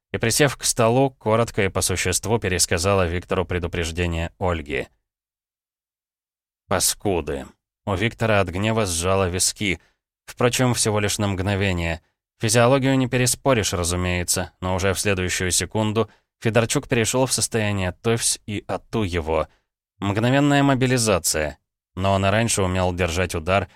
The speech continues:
реагировал быстро или очень быстро,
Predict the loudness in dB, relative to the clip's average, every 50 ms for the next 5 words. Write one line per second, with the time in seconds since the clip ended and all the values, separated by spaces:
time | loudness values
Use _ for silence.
0 | _ _ _ _ -2 2 2 2 2 2 2 2 4 4 4 4 2 0 0 -2
1 | -2 0 -2 -2 -2 -2 -2 -2 -2 -2 -2 -4 -4 -2 -2 -2 -2 -2 -2 -2
2 | -2 -2 -2 0 -2 -2 -2